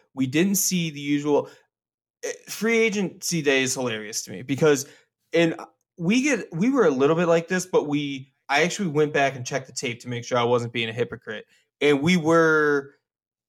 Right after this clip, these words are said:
spl-, or we were fine with a few signings, so we weren't the ones. But everyone, if it's a big deal,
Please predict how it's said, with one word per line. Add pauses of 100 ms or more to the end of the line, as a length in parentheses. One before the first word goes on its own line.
(120)
spl-,
or
we
were
fine
with
a
few
signings,
so
we
weren't
the
ones. (380)
But (400)
everyone,
if
it's
a
big
deal,